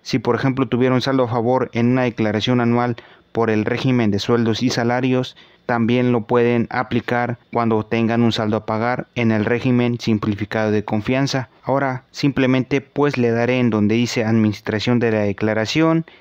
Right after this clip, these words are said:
y pues prácticamente ya para concluir le daré en donde dice enviar declaración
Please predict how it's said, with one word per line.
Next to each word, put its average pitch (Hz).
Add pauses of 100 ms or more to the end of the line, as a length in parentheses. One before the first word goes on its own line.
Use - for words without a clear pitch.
(180)
y 185 (140)
pues 170
prácticamente 143
ya 127
para 110
concluir 127 (140)
le 117
daré 117
en 120
donde 107
dice 113
enviar 107
declaración 113